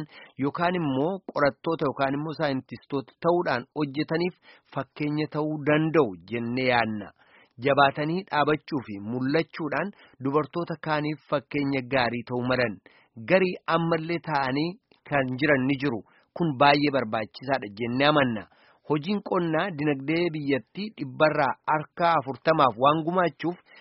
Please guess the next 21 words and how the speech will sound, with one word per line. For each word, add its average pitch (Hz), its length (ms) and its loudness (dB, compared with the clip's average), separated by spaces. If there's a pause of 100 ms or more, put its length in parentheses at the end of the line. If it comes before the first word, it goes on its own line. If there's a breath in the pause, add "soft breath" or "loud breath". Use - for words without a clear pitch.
(120 loud breath)
biyyattiin 151 680 -2
oomisha 151 420 0
qonnaaf 143 520 0 (140)
beekumsa 139 580 0
isaa 175 260 -2 (200)
dabalachuudhaaf 160 800 2 (340 loud breath)
carraa 156 400 0
dabalataa 143 520 2 (120)
dubartoonni 143 680 0
itti - 180 -8
hirmaachuu 127 520 -2
danda'an 139 480 2 (340 soft breath)
baay'ee 143 520 4
ishee 139 220 -4
barbaachisa 127 800 -2
jennee 123 340 -2
amannaa 131 340 4
jiran 160 320 4
Firaankoon. 127 520 0 (460 soft breath)
Kaayyoon 131 500 0
waltajjichaa 156 800 -2